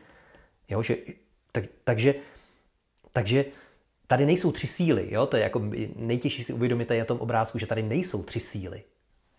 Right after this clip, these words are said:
Jo, jedna, dva, tři, ale nejsou to tři. Já tady mám buď to dvě síly, tady ty dvě světle modrý, a nebo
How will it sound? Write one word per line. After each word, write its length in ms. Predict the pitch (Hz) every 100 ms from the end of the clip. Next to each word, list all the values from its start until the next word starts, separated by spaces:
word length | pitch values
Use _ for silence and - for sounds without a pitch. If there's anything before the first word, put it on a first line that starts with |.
| -
Jo, 260 | 101 131 135
jedna, 240 | - 98 101
dva, 140 | 90
tři, 320 | - - 110
ale 180 | 113 113
nejsou 340 | 117 165 - 90
to 120 | 104
tři. 260 | - - - - - - -
Já 100 | 107
tady 160 | 131
mám 200 | 139 143
buď 260 | 120 139 -
to 100 | 190
dvě 240 | 165 123
síly, 420 | - - 92 87
tady 220 | 90 104 107
ty 100 | 120
dvě 160 | 127
světle 340 | - 117 117 135
modrý, 580 | 113 87 85 85 131 175 _ - -
a 120 | - 104
nebo 680 | 101 175 123 98 98 139